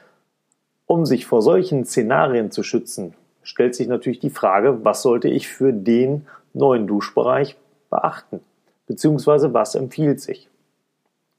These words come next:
Schauen wir uns mal die Möglichkeiten an, die der Markt so hergibt. Als erstes sei das Urviech der Branche mal genannt, die kalte Stahlblech-Duschwanne. Diese Form der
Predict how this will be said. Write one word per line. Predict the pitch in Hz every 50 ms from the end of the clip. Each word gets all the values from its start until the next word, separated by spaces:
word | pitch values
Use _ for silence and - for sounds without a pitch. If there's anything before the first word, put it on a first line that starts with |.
| _ _ _ _ _ _ _ _ _ _
Schauen | - - 139 170 196 196 170
wir | 156 147
uns | 147 147 143 -
mal | 147 139 131
die | 120
Möglichkeiten | 107 107 117 123 - - - - 127 113 - 113 107
an, | 113 127 135
die | 123 127
der | 110 107 95
Markt | 95 92 95 104 - -
so | - 202 -
hergibt. | 101 104 95 90 85 85 - _ _ _ _ _ _ _ _ _ _ _ _ _ _ _ _ _ _ _
Als | - - - - -
erstes | 113 123 143 151 - 160 147 147 - - _ _ _ _ _ _
sei | _ - 120
das | 123 135 123 -
Urviech | - - 160 165 160 160 - 160 143 -
der | - 147
Branche | 127 123 131 151 160 165 - -
mal | 123 113 110 113 107
genannt, | 107 110 113 120 123 123 - - _
die | - 110 101 -
kalte | 95 101 113 110 117 - 123 123 120
Stahlblech-Duschwanne. | 123 - - - 107 113 120 120 113 120 123 123 123 - 127 131 135 120 - - - 90 87 87 85 - _ _ _ _ _ _ _ _ _ _ _ _ _ -
Diese | - 120 135
Form | 123 - 160 165 165 165 156
der | 143 131